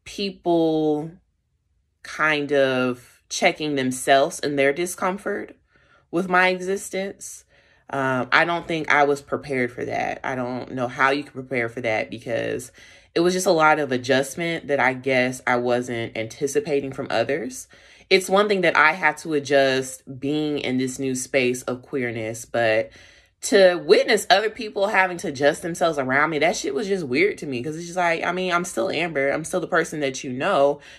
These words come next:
Now you just know additional information about me. You know what I mean? So, um,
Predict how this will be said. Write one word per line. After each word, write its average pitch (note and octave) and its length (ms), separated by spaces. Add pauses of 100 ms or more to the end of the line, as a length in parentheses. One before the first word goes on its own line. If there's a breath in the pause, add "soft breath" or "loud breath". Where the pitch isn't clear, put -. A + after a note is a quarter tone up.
Now D3+ 100
you D3+ 120
just D#3 160
know C#3+ 320
additional C#3 540
information F3+ 500
about - 260
me. - 160
You G#3 200
know A#3 60
what A3+ 100
I - 20
mean? A3 320 (420 loud breath)
So, F#3 400
um, D3 500